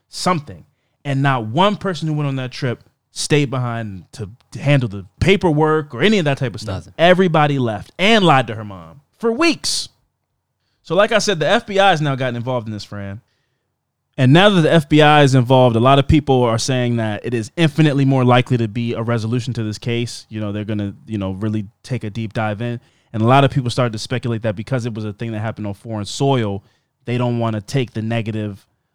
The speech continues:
Speaker 1: attention. It happened at a resort. They don't
Speaker 2: Mm.
Speaker 1: want it to affect tourist, um, money and tourist destination,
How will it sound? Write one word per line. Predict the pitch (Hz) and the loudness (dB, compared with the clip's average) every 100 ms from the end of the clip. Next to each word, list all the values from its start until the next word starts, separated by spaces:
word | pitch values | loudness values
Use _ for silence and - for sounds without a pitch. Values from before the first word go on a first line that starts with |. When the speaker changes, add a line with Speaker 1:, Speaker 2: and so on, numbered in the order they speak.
| - | -14
Speaker 1:
attention. | 110 - 131 120 123 | -10 -4 -2 -2 -2
It | 117 | 0
happened | 120 117 117 | 0 0 -2
at | |
a | 104 | -2
resort. | 98 98 135 127 120 | -4 0 2 4 2
They | 117 | -2
don't | 117 | -2
Speaker 2:
Mm. | |
Speaker 1:
want | 113 | -4
it | 107 | -4
to | 110 | -4
affect | 101 120 110 | -4 -6 -6
tourist, | - 123 120 - - _ _ _ _ _ _ _ | -4 -2 -2 -6 -16 _ _ _ _ _ _ _
um, | 117 107 104 101 98 - - _ _ _ _ 131 | -10 -8 -6 -8 -10 -14 -20 _ _ _ _ -6
money | 131 131 127 127 120 | -2 0 -2 -4 -4
and | 101 | -6
tourist | - 123 120 110 - _ _ - | -8 -6 -6 -6 -10 _ _ -12
destination, | 120 - 123 123 - 120 117 113 90 | -12 -8 -8 -8 -6 -8 -8 -10 -14